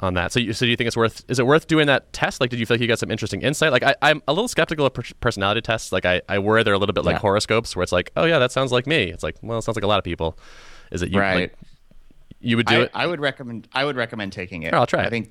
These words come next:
Speaker 2: yeah, give it a try. It's a free test at sixteen personalities dot com.
Speaker 1: Okay.
Speaker 2: And I actually took it a few times because I,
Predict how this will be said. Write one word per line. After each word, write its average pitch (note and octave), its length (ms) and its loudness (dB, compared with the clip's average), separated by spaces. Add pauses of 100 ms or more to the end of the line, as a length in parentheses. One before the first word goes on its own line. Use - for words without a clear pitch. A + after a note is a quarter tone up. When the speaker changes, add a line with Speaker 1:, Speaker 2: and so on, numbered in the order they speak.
(140)
Speaker 2:
yeah, E2 140 -6
give C#3 240 -6
it C#3 40 2
a A#2 40 2
try. A#2+ 160 0
It's A2+ 100 -2
a A2+ 60 -12
free C#3+ 180 -2
test G2 320 -4
at D#2 60 -10
sixteen F#2+ 340 -4
personalities F2+ 600 -4
dot E2+ 180 -2
com. F2+ 380 -2 (100)
Speaker 1:
Okay. G#2+ 160 0 (260)
Speaker 2:
And F#2+ 400 0
I B2+ 80 0
actually B2+ 220 -2
took A#2+ 160 -4
it F#2+ 80 -8
a - 20 -12
few G#2+ 220 -8
times G2 560 -4
because F#2 260 -4
I, F#2+ 120 0